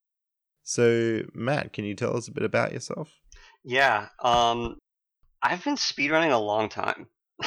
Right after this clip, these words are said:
Speaker 2: <laughs> At this point, it's been, uh, I, I think I started way back in two thousand six, uh, at the Sonic Center, which is a site for Sonic I Ls,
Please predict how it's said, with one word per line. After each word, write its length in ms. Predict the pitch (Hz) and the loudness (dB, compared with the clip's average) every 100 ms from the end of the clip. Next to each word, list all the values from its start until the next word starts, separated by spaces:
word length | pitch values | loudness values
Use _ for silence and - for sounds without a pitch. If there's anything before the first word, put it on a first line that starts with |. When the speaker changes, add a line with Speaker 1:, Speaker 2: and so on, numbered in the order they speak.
| - | -8
Speaker 2:
<laughs> 560 | - _ - - 196 - | -8 _ -20 -16 -12 -2
At 160 | 135 | 0
this 160 | 180 170 | 2 0
point, 320 | - 165 156 | 2 2 4
it's 160 | 139 - | 0 -2
been, 260 | 139 131 | 0 2
uh, 480 | 123 110 104 101 - - | 4 4 4 2 -4 -10
I, 140 | - - | -8 -8
I 60 | 110 | -6
think 180 | 123 117 | -4 -2
I 80 | |
started 560 | 107 - 113 113 110 101 - - _ 131 | -4 -2 -2 0 -2 -6 -16 -20 _ -20
way 360 | 123 104 107 | -12 -6 -2
back 340 | 113 107 110 110 | 2 2 2 -2
in 440 | 104 101 98 98 _ _ - | -2 -4 -6 -10 _ _ -14
two 160 | - | -8
thousand 340 | 110 110 104 98 | 0 0 0 -6
six, 760 | - 110 131 - - - - - | -4 -4 -4 -6 -12 -12 -16 -16
uh, 120 | 123 - - | -12 -6 -2
at 200 | 110 - | -2 -4
the 60 | |
Sonic 360 | 107 - 101 123 | -6 0 0 0
Center, 360 | - 156 196 208 _ _ _ _ | 0 2 2 -2 _ _ _ _
which 200 | 104 - | -14 -10
is 100 | 104 | -6
a 160 | 98 98 | -6 -6
site 300 | - 107 - | -8 -12 -12
for 280 | 120 107 | -10 -8
Sonic 320 | 98 - 101 - | -8 -6 -6 -8
I 120 | - | -8
Ls, 440 | - - 90 - | -8 -8 -10 -14